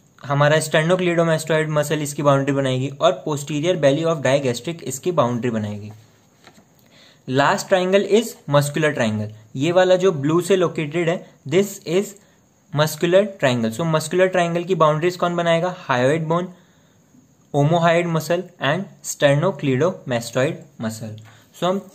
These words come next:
चारों ट्रायंगल कंप्लीट कर चुके हैं, that is digastric और submandibular triangle, submental triangle, carotid triangle and muscular triangle। अब हम पढ़ेंगे posterior triangle के subdivisions।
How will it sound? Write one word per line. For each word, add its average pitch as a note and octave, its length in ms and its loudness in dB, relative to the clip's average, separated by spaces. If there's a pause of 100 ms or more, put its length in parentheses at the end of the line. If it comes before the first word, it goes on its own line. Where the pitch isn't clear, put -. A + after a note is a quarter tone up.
(360)
चारों D#3 300 2
ट्रायंगल F3 340 0
कंप्लीट D#3+ 440 -2
कर E3+ 160 2
चुके E3 220 -6
हैं, F3 60 -2
that D3 260 2
is D#3+ 200 -4
digastric C#3+ 600 -2
और E3 100 0
submandibular D3 680 -2
triangle, D#3+ 340 -2 (600)
submental E3 580 2
triangle, E3 340 -2 (580)
carotid C3 380 0
triangle E3 400 -2 (220)
and C#3 200 0 (140)
muscular C3+ 420 -2
triangle। G#2 340 -8 (400)
अब D#3+ 180 2
हम G3 120 2
पढ़ेंगे F3 440 -2 (240)
posterior E3 580 -4
triangle C#3+ 380 0
के E3 120 -2
subdivisions। G#2 840 -4